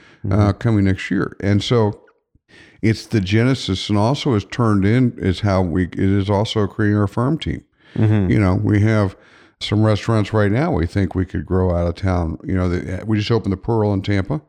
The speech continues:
Speaker 1: Mm-hmm.
Speaker 2: Fabulous. Just, you know, really exceeding our projections. We just, uh, we have the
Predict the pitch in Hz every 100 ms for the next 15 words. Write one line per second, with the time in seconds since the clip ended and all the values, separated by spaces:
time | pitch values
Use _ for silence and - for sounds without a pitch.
0 | _ 107 101 104 101 - - - - 104
1 | 92 85 98 - 98 92 - - _ _
2 | _ _ - 110 76 76 90 117 95 76
3 | - - - - 98 82 82 - 82 87
4 | 80 107 95 101 92 98 101 98 87 92
5 | 87 - - - - - 90